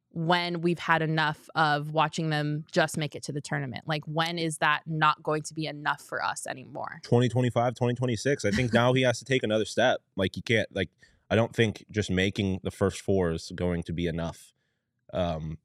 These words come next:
Speaker 2: if that's all he can achieve. Like, he's gonna at least have to win, like, an, a round of sixty-four game at some point.
Speaker 1: Yeah.
Speaker 2: Um, I mean, it's, it's hard to say because, you know, everything's gotta be in context, so it's hard to know exactly.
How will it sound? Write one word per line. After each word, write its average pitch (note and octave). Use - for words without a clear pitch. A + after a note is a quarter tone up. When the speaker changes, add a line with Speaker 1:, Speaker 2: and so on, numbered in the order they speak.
Speaker 2:
if F2+
that's -
all F#2+
he F#2
can E2+
achieve. D#2+
Like, E2
he's G2
gonna A#2
at G#2+
least A#2
have A#2
to F#2
win, F#2+
like, F2
an, E2
a F2
round G2
of -
sixty-four A2
game F2+
at -
some A#2+
point. E2+
Speaker 1:
Yeah. D#3
Speaker 2:
Um, F2+
I A2+
mean, D#3
it's, G3
it's F3+
hard F#3
to C3+
say A2
because, G#2
you G#2
know, G2+
everything's B2
gotta F#2+
be F2+
in F#2
context, F#2+
so F#2
it's F2
hard G2
to F#2
know F2+
exactly. E2+